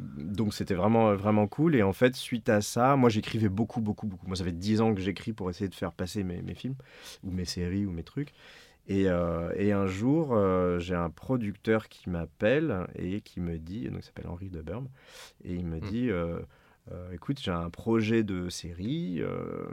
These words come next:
Speaker 1: ça s'appelle, je crois que ça s'appelait déjà J'ai tué mon mari. Euh, c'est pour, euh, treizième rue, c'est du thriller. » Euh, et moi, quand il me dit ça, je me dis, « Ok, il veut que je lui fasse un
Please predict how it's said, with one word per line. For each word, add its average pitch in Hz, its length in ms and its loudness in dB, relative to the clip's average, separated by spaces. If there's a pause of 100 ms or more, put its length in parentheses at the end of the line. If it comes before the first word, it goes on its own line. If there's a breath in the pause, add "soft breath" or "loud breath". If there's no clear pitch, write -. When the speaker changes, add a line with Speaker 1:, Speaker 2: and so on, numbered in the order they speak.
(200)
Speaker 1:
ça - 100 -8
s'appelle, 90 460 -8
je - 60 -16
crois - 100 -20
que - 60 -20
ça - 100 -10
s'appelait 107 180 -8
déjà 101 320 -4
J'ai 98 140 -6
tué - 160 -12
mon 87 100 -6
mari. 87 260 -8 (580 loud breath)
Euh, 82 480 -4 (680)
c'est - 240 0
pour, 120 320 2
euh, 98 200 6
treizième 101 420 2
rue, 110 340 2
c'est 104 140 -2
du 95 100 -4
thriller. » 110 720 0
Euh, 90 240 -2 (300 soft breath)
et 98 40 -2
moi, 127 140 6
quand 139 100 4
il 110 60 8
me 104 60 6
dit 95 100 0
ça, 151 160 4
je 120 80 0
me 104 80 4
dis, « 131 220 2 (100)
Ok, - 320 -4
il 135 220 4
veut 104 180 0
que 113 80 -4
je 98 60 -6
lui 101 80 -6
fasse 113 260 -2
un 104 300 0